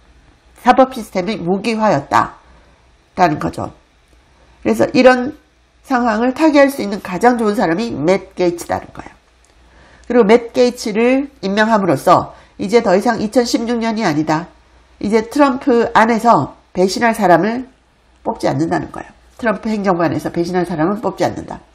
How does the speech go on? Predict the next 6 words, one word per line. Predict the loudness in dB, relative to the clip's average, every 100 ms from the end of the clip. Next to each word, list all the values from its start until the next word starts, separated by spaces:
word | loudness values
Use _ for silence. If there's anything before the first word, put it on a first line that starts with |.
| _ _ _ _ _ _ _ -8
그렇기 | -6 -4 -4
때문에 | -4 0 0 -2 -2
트럼프의 | -2 0 -2 -2 -2 -2
미들핑거가 | -2 -2 -2 -2 -4 -4 -8 -16 _ _ _ _ _ _ _ _ -2 0
맷 | 0 -2 0
게이츠다. | 0 0 -6 -12 -12